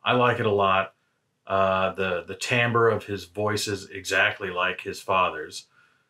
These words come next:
Uh, if you close your eyes, it's, it sounds like Neil Finn singing. He was doing, uh, very much a one-man show,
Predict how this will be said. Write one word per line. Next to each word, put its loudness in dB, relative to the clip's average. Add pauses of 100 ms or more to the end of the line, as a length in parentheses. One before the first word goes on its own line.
(240)
Uh, -10
if -16
you -20
close -2
your -2
eyes, -2 (380)
it's, -16 (100)
it -18
sounds -4
like -10 (880)
Neil -6
Finn -8 (360)
singing. -6 (320)
He -4
was -2
doing, 2
uh, 0
very 4
much 2
a 0
one-man -2
show, 2